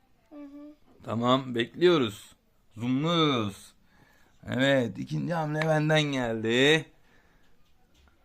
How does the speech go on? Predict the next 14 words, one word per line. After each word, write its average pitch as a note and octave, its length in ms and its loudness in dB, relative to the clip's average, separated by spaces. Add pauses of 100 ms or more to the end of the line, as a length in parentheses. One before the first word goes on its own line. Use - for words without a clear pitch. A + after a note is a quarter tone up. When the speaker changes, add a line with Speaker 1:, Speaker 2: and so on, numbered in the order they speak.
(280)
Speaker 2:
Aras G2+ 300 -14
Emir A2+ 540 -6 (1120)
bir G2+ 80 -12
hamle G#2+ 340 -2
daha C3 200 2
yaptı. B2+ 680 2 (440)
Ben E3+ 360 4
bir E3+ 100 8
hamle D3+ 300 8
daha C3 200 8
yaptım, A#2 360 4
aynı G#2+ 200 -2
piyonu G#2 280 -4
oynadım. G#2 420 -2